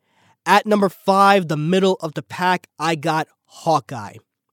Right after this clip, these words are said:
Now, I know I briefly described this, and I know that Hawkeye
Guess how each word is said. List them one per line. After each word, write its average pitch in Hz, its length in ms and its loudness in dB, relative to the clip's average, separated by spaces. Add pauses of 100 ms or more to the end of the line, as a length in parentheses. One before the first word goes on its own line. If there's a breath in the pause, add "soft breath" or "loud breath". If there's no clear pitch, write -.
(560 soft breath)
Now, 180 340 2
I 190 140 0
know 240 420 4
I 202 120 2
briefly 180 520 -6
described 131 640 -10
this, 135 400 -8 (1160)
and 160 120 -6
I 160 100 0
know 208 260 4
that 190 160 2
Hawkeye 165 800 0